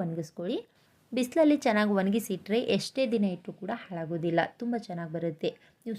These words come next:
ಸಂಜೆ ಅನ್ನುವಷ್ಟರಲ್ಲೇ ಫ್ರೈ ಮಾಡ್ಕೊಂಡು ತಿಂತೇವೆ ಅನ್ನೋದಾದ್ರೆ ಒಂದಿನ ಒಣಗಿಸ್ಕೊಂಡ್ರೆ ಸಾಕು. ನೋಡಿ, ತುಂಬಾ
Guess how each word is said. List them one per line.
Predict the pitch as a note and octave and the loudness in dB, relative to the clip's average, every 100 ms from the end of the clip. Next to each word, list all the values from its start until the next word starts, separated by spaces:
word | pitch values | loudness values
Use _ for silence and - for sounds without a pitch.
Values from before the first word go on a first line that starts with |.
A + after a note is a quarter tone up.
| G#3 | -2
ಸಂಜೆ | G#3 A#3 C#4+ | 0 2 2
ಅನ್ನುವಷ್ಟರಲ್ಲೇ | A#3 A3 G#3 A3+ A3 A3 | 2 2 0 0 0 -2
ಫ್ರೈ | G3+ F#3 F#3 | -2 -4 -4
ಮಾಡ್ಕೊಂಡು | F3 F#3 F3+ G#3+ | -6 -8 -4 0
ತಿಂತೇವೆ | A3 A#3+ A3 F#3+ | 0 2 2 2
ಅನ್ನೋದಾದ್ರೆ | F3 E3+ E3+ F#3 B3+ G3 G3+ | -2 -4 -2 0 2 2 2
ಒಂದಿನ | B3 A#3+ A3+ A3 | 4 4 2 0
ಒಣಗಿಸ್ಕೊಂಡ್ರೆ | F#3 F3 E3+ - E3+ G3+ F4 | 0 -2 -4 -6 -6 -4 -6
ಸಾಕು. | - F3 D#3 E3+ - - _ _ _ - | -6 -12 -4 -2 -2 -4 _ _ _ -12
ನೋಡಿ, | B3 C4 | -10 -4
ತುಂಬಾ | A#3+ | 0